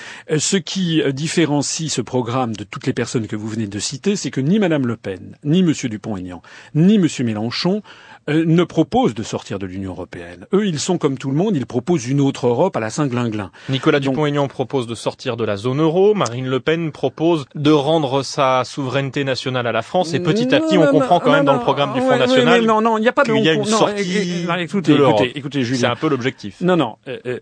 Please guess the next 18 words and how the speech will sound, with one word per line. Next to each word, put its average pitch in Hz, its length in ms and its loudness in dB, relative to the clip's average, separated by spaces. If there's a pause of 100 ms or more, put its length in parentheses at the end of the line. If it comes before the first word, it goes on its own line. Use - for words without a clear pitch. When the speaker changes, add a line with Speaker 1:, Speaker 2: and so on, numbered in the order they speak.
Speaker 1:
euh, 120 160 -4
quand 202 200 2
vous 175 140 -2
signez 170 360 2
un 117 120 0
contrat, 127 400 -2
vous 131 100 -8
signez 165 300 0
un 151 120 2
contrat. 127 600 -2 (200)
Vous 113 200 -4
regardez 135 460 0
quelles 131 120 -2
sont 147 140 -4
les 117 80 0
clauses 160 340 2
du 107 120 -10
contrat. 98 420 -10